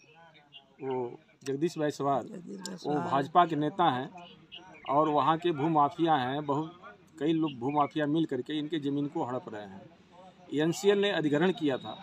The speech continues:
Speaker 1: लेकिन मुआवजा नहीं दे पाया था। इसके बाद notification के द्वारा इनकी ज़मीन को वापस किया। सारे लोग, जितने लोगों को ज़मीन उन्होंने वापस किया, सभी लोग अपने ज़मीन पर काबिज हुए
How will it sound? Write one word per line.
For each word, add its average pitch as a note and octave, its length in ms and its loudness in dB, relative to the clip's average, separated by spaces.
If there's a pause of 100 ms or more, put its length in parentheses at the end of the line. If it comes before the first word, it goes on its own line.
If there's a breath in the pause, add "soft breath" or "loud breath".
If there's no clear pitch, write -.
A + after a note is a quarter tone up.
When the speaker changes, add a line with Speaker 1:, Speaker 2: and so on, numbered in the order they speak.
(460)
Speaker 1:
लेकिन D#3+ 300 2
मुआवजा E3+ 360 6
नहीं D3+ 180 4
दे C3+ 100 0
पाया G#2 260 -6
था। - 140 -18 (840)
इसके F#3 200 2
बाद F3+ 280 8
notification E3 600 0
के F#3 120 -2
द्वारा D#3 240 6
इनकी F3 180 -2
ज़मीन D#3+ 280 2
को F#3+ 120 2
वापस C3+ 340 2
किया। G2+ 180 -6 (920)
सारे E3+ 220 6
लोग, G#3 240 6
जितने G3 240 0
लोगों G3+ 180 4
को G3+ 80 2
ज़मीन F3+ 260 4 (280)
उन्होंने F3 320 2
वापस F3+ 380 2
किया, E3+ 220 0
सभी F#3 180 0
लोग G3 140 2
अपने F#3+ 160 0
ज़मीन F3 200 2
पर F#3+ 100 -4
काबिज D#3+ 300 2
हुए C#3 240 -2